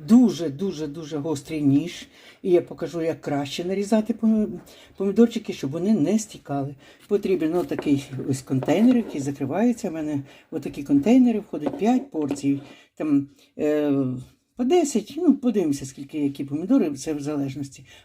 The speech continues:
Але цього вистачає на саму велику піцу однієї порції. І, звичайно ж, харчова плівка. І оце все, що нам потрібно. І саме головне, це любов і бажання щось робити. Розпочинаємо.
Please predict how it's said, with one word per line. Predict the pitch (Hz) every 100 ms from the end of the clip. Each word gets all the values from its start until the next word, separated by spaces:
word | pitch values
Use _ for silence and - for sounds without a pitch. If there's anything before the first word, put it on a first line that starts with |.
| -
Але | 220 208
цього | 202 277 220
вистачає | 180 - 151 214 185
на | 160
саму | - 247 165
велику | 156 202 151
піцу | 143 226 -
однієї | 135 156 180 143
порції. | 131 127 - 139 - - -
І, | 381 311
звичайно | - - 254 220
ж, | 160
харчова | 143 131 156 160
плівка. | 131 135 127 139 131 _ _ _ _
І | 277
оце | 285 302
все, | 277 - 277
що | 240
нам | 220 214
потрібно. | 208 208 208 202 -
І | 233 262 294 339 359 _
саме | - 160 147 151
головне, | 147 185 202 247 240
це | -
любов | 151 151 160 269 349 349 _ - - - -
і | 277
бажання | 240 151 139 226 233 220 208 - _
щось | - 214 214
робити. | 117 117 123 - - - _ _ _ _ _ _ _ _ -
Розпочинаємо. | 143 - 196 - 226 269 294